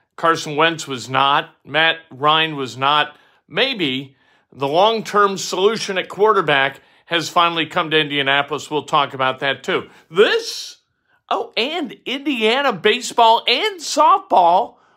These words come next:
with sweeps over the weekend. It's Breakfast with Kent for Monday, May eighth,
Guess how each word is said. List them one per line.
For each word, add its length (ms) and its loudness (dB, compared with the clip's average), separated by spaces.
with 220 -4
sweeps 340 0
over 220 2
the 80 -2
weekend. 400 -2
It's 220 2
Breakfast 560 0
with 160 -8
Kent 320 -4
for 400 4
Monday, 760 0
May 440 -2
eighth, 440 -2